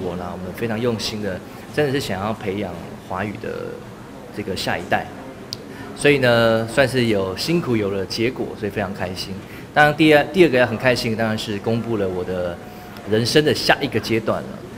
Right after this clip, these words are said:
那跟我的太太，呃，花花呢，啊，我们接下-，即将要这个，嗯，共创这个美好的未来。那在这边也是跟所有的朋友分享啊，我觉得今天是非常开心的一件事情。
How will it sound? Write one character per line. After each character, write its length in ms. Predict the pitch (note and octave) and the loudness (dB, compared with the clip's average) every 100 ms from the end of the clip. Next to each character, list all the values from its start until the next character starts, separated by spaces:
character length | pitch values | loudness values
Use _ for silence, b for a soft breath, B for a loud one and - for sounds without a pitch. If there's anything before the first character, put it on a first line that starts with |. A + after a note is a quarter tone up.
| A#2 | -2
那 200 | A2 G#2 | 0 2
跟 220 | A#2 A#2 | 2 2
我 120 | G2 | 0
的 160 | G2 F#2+ | -2 -4
太 180 | - A#2 | -4 -4
太， 240 | G#2+ D2 - B B B B - | -2 -4 -6 B B B B -10
呃， 160 | E2+ E2 E2 F2 E2+ | -8 -8 -10 -12 -10
花 80 | G#2 | -8
花 240 | G#2 G2+ | -2 0
呢， 260 | G2+ G2 F#2+ F2+ | 0 -2 -6 -8
啊， 60 | E2 | -8
我 160 | E2+ F2 | -8 -10
们 80 | E2+ | -10
接 140 | - | -8
下-， 120 | F2+ - - B B - - | -8 -8 -12 B B -16 -10
即 120 | A2 | -4
将 200 | A2 A#2+ | 0 2
要 160 | B2 | 2
这 140 | A#2 A2+ | 2 0
个， 260 | G#2+ G2 F#2+ | 0 0 -2
嗯， 180 | F#2+ F#2 - - B B - - | -6 -10 -12 -12 B B -18 2
共 220 | D#3 A#2 | 4 4
创 240 | - B2 | 2 2
这 100 | G#2+ | 2
个 80 | G#2+ | -2
美 200 | F#2+ G2 | -2 -2
好 120 | F#2+ | -2
的 100 | E2+ | -2
未 180 | F2+ G2 | 0 -2
来。 140 | G#1 G#1 - | -2 -8 -6
那 400 | G2 F#2+ F2+ E2+ E2 - C#2+ D2 - | -4 -2 -4 -6 -8 -12 -14 -16 2
在 100 | C3 | 2
这 120 | A#2+ | 2
边 140 | A2+ | 0
也 40 | G2+ | -2
是 60 | A#2 | -4
跟 320 | A2+ A2+ A2+ | -2 -2 -2
所 200 | - A2+ | 0 0
有 100 | G2 | 0
的 180 | F#2+ G2 - | -4 -8 -10
朋 100 | - | -6
友 120 | G2+ | -6
分 180 | F2 F#2+ | -4 -6
享 220 | G2 - - F2 | -6 -8 -10 -10
啊， 200 | F#2 F2+ | -10 -8
我 60 | F#2 | -6
觉 80 | |
得 60 | G#2+ | -6
今 100 | A#2+ | -4
天 100 | A#2+ | -4
是 80 | A#2+ | -2
非 60 | |
常 100 | A#2 | -4
开 140 | G2+ A2 | -4 -4
心 140 | A#2 | -4
的 60 | G2+ | -4
一 20 | |
件 140 | G#2 G#2 | -2 -4
事 160 | - | -4
情。 240 | A2 - | -6 -8